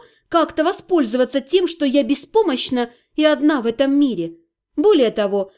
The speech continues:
мне положили жалованье, пятнадцать серебряных монет в месяц.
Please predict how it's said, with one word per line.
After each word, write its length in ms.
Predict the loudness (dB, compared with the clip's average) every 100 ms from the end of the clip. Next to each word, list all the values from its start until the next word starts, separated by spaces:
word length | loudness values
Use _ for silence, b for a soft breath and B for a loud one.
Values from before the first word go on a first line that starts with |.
| b 2
мне 280 | 6 6
положили 540 | 4 2 2 2 2 2
жалованье, 600 | 0 0 -4 -6 -6 -10 _ _ -2
пятнадцать 640 | 0 2 0 0 -2 -4
серебряных 580 | 2 4 4 4 2 2
монет 400 | 2 4 4 2
в 60 | 2
месяц. 500 | 0 0 -10 -14